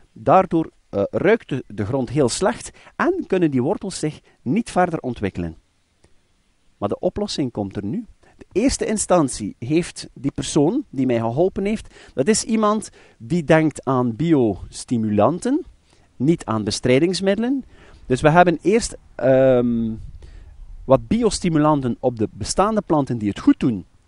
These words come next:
eh, aangebracht, verneveld. 's Morgens heb ik dat ingespoten. Dat is een soort bladvoeding. En die bladvoeding geef je best 's morgens, omdat de huidmondjes van je planten dan openstaan. Eh, niet 's avonds, want dan gaat de plant in slaap, in, in een slaaptoestand.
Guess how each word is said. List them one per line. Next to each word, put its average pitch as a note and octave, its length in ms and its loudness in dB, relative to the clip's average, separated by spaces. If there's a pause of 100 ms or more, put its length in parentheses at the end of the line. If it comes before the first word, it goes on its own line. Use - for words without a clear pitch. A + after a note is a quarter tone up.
(160)
eh, - 100 -8 (680)
aangebracht, G3+ 720 -2
verneveld. B2 560 -2
's - 60 -8
Morgens B2 320 -2
heb A2 120 0
ik G#2+ 80 -4
dat G#2 140 0
ingespoten. F#3 720 0 (460)
Dat B2+ 140 -2
is C3+ 100 0
een B2+ 60 -6
soort A#2 260 -2
bladvoeding. B3 640 2 (340)
En D3 100 0
die D3+ 100 6
bladvoeding B3 640 2 (140)
geef D3 140 0
je C#3+ 80 -2
best C#3 200 2
's - 80 -6
morgens, G#3 360 0
omdat C#3+ 220 0
de A#2 80 0
huidmondjes D3+ 640 -2
van A#2 160 0
je A2 100 -2
planten C3 300 2
dan G#2+ 140 0
openstaan. F2 560 -6 (340)
Eh, A#2+ 200 4
niet F3+ 260 2
's - 60 2
avonds, C#3 340 4
want A#2 180 -2
dan C3 160 2
gaat A#2 160 0
de A2 140 -8
plant A#2 320 0
in G2+ 240 -4
slaap, - 460 -2 (200)
in, - 280 -8
in G2+ 120 -10
een F#2 100 -8
slaaptoestand. C3+ 720 -6